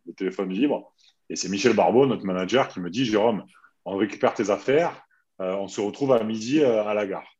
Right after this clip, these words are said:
Je dis, « Ouais, ok, pas de problème. » Donc moi, vite fait, je prends une douche, machin, je remets les affaires de la veille, enfin de la,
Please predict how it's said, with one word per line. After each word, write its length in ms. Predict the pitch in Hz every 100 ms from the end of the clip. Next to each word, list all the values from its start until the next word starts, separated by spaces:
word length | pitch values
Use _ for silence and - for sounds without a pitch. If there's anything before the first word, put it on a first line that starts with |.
| _ _ _ _ _
Je 80 |
dis, « 60 | - 113
Ouais, 60 |
ok, 240 | 135 143 131
pas 100 | 123
de 60 |
problème. » 320 | - 113 95 95 _ _ _
Donc 100 | -
moi, 220 | 98 98
vite 300 | 87 95 101
fait, 220 | - 107
je 120 | 101
prends 140 | - 90
une 140 | 92
douche, 360 | 104 135 139 135
machin, 380 | 87 - 127 135 - _
je 120 | -
remets 360 | 92 101 123 135
les 180 | 120 101
affaires 280 | 101 107 95
de 80 |
la 140 | 92 98
veille, 320 | 143 160 110
enfin 160 | - 90
de 80 | 85
la, 140 | 90